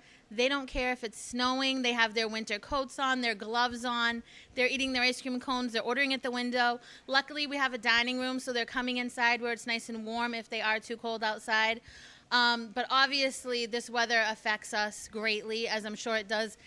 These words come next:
any ice cream place. And we are hoping for some sunshine and some warmer weather, which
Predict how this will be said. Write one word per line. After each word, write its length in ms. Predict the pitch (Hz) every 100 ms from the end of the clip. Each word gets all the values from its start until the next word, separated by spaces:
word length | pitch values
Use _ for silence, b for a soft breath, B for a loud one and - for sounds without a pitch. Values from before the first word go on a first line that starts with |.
| B B
any 260 | 262 262 254
ice 240 | 233 226
cream 220 | - 220
place. 480 | 214 220 214 220 - - B B B
And 520 | 240 240 233 226 226 220
we 120 | 233
are 100 | 233
hoping 420 | 247 240 247 247
for 200 | 240 233
some 160 | 226 214
sunshine 520 | 220 214 208 220 208
and 120 | 202
some 140 | 208
warmer 280 | 202 202 208
weather, 340 | 196 196 208 202
which 280 | 208 -